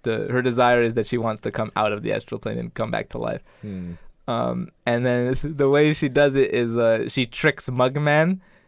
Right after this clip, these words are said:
Speaker 1: into, like, "Hey, Mugman, bite this cookie." And he's like, "Okay." He's like, "Well, that's a pretty good cookie." And then with that cookie, she switches places with him.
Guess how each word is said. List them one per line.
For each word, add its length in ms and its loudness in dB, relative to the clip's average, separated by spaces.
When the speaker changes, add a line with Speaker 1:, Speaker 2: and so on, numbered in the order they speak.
Speaker 1:
into, 240 -2
like, 180 2
"Hey, 120 6
Mugman, 420 2
bite 200 2
this 160 -2
cookie." 340 -2
And 80 -4
he's 140 -4
like, 160 0
"Okay." 460 4
He's 120 2
like, 140 -4
"Well, 80 -2
that's 160 0
a 40 -6
pretty 200 0
good 160 -2
cookie." 340 0
And 140 -2
then 160 -2
with 160 0
that 220 0
cookie, 600 -2
she 200 -6
switches 580 -6
places 560 -4
with 240 0
him. 280 0